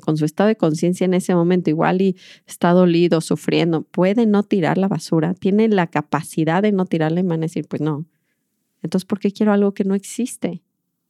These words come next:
Y luego veo mi responsabilidad.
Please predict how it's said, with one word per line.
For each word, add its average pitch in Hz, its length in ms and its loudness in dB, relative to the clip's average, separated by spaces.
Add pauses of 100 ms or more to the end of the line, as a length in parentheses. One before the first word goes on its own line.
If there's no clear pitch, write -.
(1400)
Y 202 120 2
luego 214 220 4
veo 220 160 4
mi 233 140 4
responsabilidad. 170 1040 -2